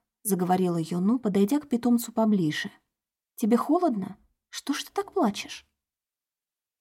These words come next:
Вместо того, чтобы зарычать или залаять при виде чужака, щенок только и делал, что скулил.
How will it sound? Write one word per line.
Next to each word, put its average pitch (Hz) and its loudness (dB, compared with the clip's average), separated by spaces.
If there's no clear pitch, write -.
Вместо 214 2
того, 208 2
чтобы 196 2
зарычать 208 8
или 180 0
залаять 180 4
при 254 4
виде 220 6
чужака, 196 -2
щенок 196 4
только 208 4
и 208 8
делал, 190 2
что - -6
скулил. 208 2